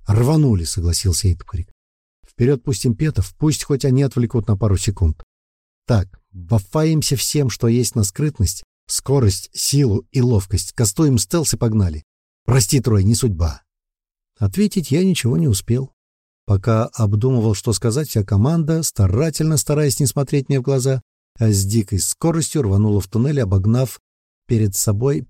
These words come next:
петов и тая в воздухе по мере каста стелса. Я как бы и понимал, что по-другому поступить они не могли. Куда же меня брать с собой вместе с плитой в тонны полторы весом, что ли?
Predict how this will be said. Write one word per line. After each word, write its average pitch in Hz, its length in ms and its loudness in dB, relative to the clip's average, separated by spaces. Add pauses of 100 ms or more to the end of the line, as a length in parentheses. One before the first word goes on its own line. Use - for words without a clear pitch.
петов 143 380 -2 (100)
и 123 340 0 (100)
тая 113 300 2
в 90 60 -2
воздухе 139 480 -2
по 123 100 -2
мере 123 380 0 (120)
каста 110 460 0
стелса. - 580 -2 (640)
Я 175 160 0
как 170 220 -2
бы 160 120 2
и 156 40 0
понимал, 196 520 0
что - 240 -2
по-другому 123 520 0
поступить 117 460 -2
они 107 180 2
не 107 120 2
могли. 107 400 0 (520)
Куда 151 260 -2
же 139 100 -4
меня 139 200 2
брать 135 240 0
с - 60 -2
собой 123 340 0
вместе 113 300 0
с - 80 -2
плитой 139 440 0
в - 240 -14
тонны 117 300 2
полторы 117 400 0
весом, 120 340 0
что 95 220 0
ли? 80 180 -4